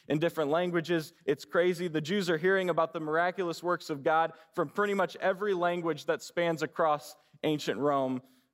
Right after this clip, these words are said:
But do you see the reaction? You see the reaction? They're,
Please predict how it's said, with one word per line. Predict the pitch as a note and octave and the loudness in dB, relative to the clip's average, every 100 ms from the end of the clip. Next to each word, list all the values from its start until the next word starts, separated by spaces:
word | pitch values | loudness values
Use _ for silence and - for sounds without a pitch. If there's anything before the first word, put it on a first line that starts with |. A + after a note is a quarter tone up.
| - | -6
But | D#3+ | -4
do | F3+ | 0
you | F#3 | -2
see | - G#3+ | 0 0
the | A#3 | 0
reaction? | A3+ C#3+ B2 C#3 - G3 F#3+ F3+ _ _ _ _ _ _ _ _ _ _ _ _ _ _ _ _ _ _ _ _ _ - | 2 2 2 0 -2 -4 -4 -12 _ _ _ _ _ _ _ _ _ _ _ _ _ _ _ _ _ _ _ _ _ -6
You | D#3+ | -4
see | D#3 A3+ | 0 0
the | A3 | 2
reaction? | F3+ E3+ F#3 G#3+ | 4 2 0 -4
They're, | F3+ F3 | 0 0